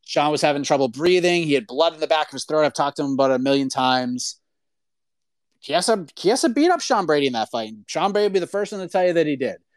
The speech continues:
The Luque one was crazy because it looked like Chiesa was on his way to a submission win, and Luque, just being the king of violence at, at a hundred seventy pounds, comes through and comes back and somehow gets the victory. And,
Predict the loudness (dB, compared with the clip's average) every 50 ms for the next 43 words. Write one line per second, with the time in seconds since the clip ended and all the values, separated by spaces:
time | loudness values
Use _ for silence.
0 | _ _ _ -6 0 0 2 2 2 2 4 4 4 4 2 0 -2 -4 -2 0
1 | 0 0 0 0 -2 -2 -4 -4 -6 -6 -2 0 0 2 2 0 0 -2 -6 -10
2 | -14 _ _ _ _ -4 -2 0 0 0 0 -2 -4 -4 -2 -2 0 0 0 0
3 | -2 -2 -2 -2 -2 -2 -2 -2 -2 -2 0 0 0 0 -4 -6 -6 -6 -6 -6
4 | -6 -6 -6 -4 -2 0 0 0 -2 -2 0 0 0 0 2 2 2 2 0 -2
5 | -6 -10 -6 -2 0 0 0 0 -2 -6 -8 -10 _ _ _ _ _ _ _ _
6 | -10 -8 -4 -2 0 2 2 2 2 2 2 4 4 4 4 4 2 2 0 0
7 | -2 0 0 0 2 2 4 2 2 0 -2 -2 0 0 0 0 0 -2 -2 0
8 | 0 2 2 0 0 -2 -4 -4 -4 -4 -4 -6 -8 -6 -4 0 0 2 4 4
9 | 4 2 2 -2 -6 -8 _ _ _ _ _ _ _ _ _ _ -4 -2 -2 -2
10 | -2 0 0 2 2 0 -2 -2 -4 -6 -6 -10 _ _ _ _ _ _ _ -8
11 | -4 -4 -4 -2 0 0 2 2 2 0 -2 -2 -4 -4 -4 -4 -6 -6 -2 -2
12 | -2 -2 -4 -6 -4 -2 0 0 0 0 0 0 -2 -2 -4 -6 -8